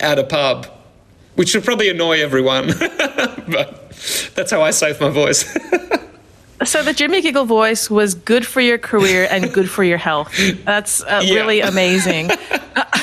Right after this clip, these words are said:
Speaker 2: <laughs> Just to bring it back to Tiny Oz, you know, watching that show, it kinda strikes me that this is a really happy medium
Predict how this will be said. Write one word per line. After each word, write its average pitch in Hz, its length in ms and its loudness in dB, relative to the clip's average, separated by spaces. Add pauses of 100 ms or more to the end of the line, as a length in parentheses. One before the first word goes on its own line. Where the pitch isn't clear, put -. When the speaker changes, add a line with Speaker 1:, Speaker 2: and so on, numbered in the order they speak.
Speaker 2:
<laughs> 196 1300 -4
Just 359 220 -4
to 381 60 0
bring 262 140 0
it 185 80 0
back 226 260 -4
to 233 200 2
Tiny 190 340 0
Oz, 165 340 2
you 262 220 4
know, 285 140 2
watching 320 360 2
that 285 160 0
show, 202 360 2
it - 220 -4
kinda 392 280 0
strikes - 400 -2
me 240 120 6
that 185 160 0
this 233 120 0
is 269 80 0
a 320 80 2
really 226 220 4
happy 202 320 0
medium 170 540 2